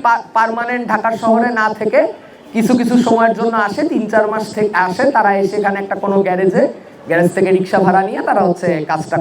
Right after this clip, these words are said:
করে। তো এই মানুষদের বৈশিষ্ট্যটা আসলে ঠিক কেমন? এরা একটা বড় অংশে, এদের ঢাকার শহরে কোনো আত্মীয় স্বজন নাই, ঢাকার শহরে তাদের কোনো কানেকশন নাই, এখানকার রাস্তাঘাট, সংস্কৃতি, এগুলো সব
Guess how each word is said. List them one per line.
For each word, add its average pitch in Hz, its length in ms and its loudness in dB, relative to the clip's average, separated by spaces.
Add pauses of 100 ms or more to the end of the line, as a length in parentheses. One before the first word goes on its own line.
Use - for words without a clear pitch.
করে। 151 140 -2 (960)
তো 214 80 6 (1000)
এই 285 100 4 (120)
মানুষদের 294 460 4 (100)
বৈশিষ্ট্যটা 262 580 -2
আসলে 254 280 -2
ঠিক 247 200 -6
কেমন? 127 240 -2 (220)
এরা 240 180 6
একটা 277 160 -2 (180)
বড় 214 160 4 (140)
অংশে, 208 260 -8 (100)
এদের 208 240 -2
ঢাকার 220 320 0
শহরে 226 240 2 (100)
কোনো 226 160 -2
আত্মীয় 214 320 -4
স্বজন 214 260 2 (100)
নাই, 185 160 -4 (540)
ঢাকার 202 300 2
শহরে 214 320 2
তাদের 202 260 -2
কোনো 208 120 -2 (120)
কানেকশন 208 440 0 (100)
নাই, 175 120 -2 (440)
এখানকার 208 420 2 (120)
রাস্তাঘাট, 196 520 0 (120)
সংস্কৃতি, 202 540 -4 (380)
এগুলো 269 200 6 (140)
সব 247 120 -2